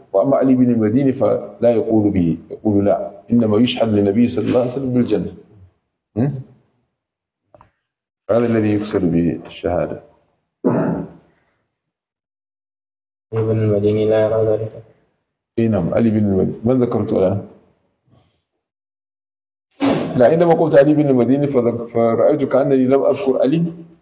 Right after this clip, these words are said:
Speaker 1: أحمد يقول به ومن قلت؟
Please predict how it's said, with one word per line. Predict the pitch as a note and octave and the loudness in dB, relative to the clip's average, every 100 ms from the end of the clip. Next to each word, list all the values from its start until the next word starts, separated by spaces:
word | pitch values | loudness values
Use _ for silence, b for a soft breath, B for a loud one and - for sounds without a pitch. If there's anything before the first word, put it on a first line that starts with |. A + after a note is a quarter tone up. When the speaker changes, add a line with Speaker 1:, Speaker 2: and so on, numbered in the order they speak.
| _ _ _ _ - | _ _ _ _ 0
Speaker 1:
أحمد | C#3 C#3+ B2 | 2 2 4
يقول | B2 A#2+ C#3+ C#3+ | 2 2 0 2
به | B2 B2+ B2 | 2 2 2
ومن | A#2+ A2+ G#2+ A2+ C3 G#2+ - | 0 0 2 2 2 0 -4
قلت؟ | A#2 G2+ | -4 -4